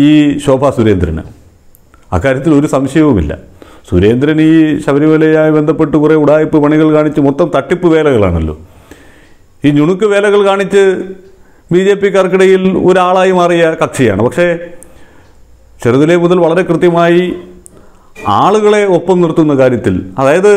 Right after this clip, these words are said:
ഈ ജനങ്ങളെ ആകർഷിക്കുന്ന കാര്യത്തിൽ ശോഭാ സുരേന്ദ്രൻ കാട്ടിയിട്ടുള്ളൊരു മികവുണ്ട്. ആ മികവ് അംഗീകരിക്കാതിരിക്കാൻ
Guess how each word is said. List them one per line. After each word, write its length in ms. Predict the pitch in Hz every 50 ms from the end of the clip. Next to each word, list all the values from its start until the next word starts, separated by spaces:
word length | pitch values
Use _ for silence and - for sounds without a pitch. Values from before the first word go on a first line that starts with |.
| 190 185 175 - 127 143
ഈ 40 | 151 147 117 113
ജനങ്ങളെ 500 | 127 131 160 175 196 214 233 233 220 190 165 - - - - - - - - - - - - - _ _ - - - 143
ആകർഷിക്കുന്ന 480 | 170 185 190 180 196 190 180 180 175 175 160
കാര്യത്തിൽ 280 | 165 160 165 143 170 170 -
ശോഭാ 220 | - 160 156 170 165 -
സുരേന്ദ്രൻ 380 | - 156 160 165 156 160 151 156 143
കാട്ടിയിട്ടുള്ളൊരു 560 | 151 143 - 160 147 143 151 143 139 131 135 123 120
മികവുണ്ട്. 360 | 113 117 117 104 95 95 104 113
ആ 20 | 127 139
മികവ് 300 | 147 143 165 170 175 170 160 156 - - - - - - - - - - 131
അംഗീകരിക്കാതിരിക്കാൻ 840 | 143 156 170 180 175 180 170 170 175 165 160 156 151 156 151 160 151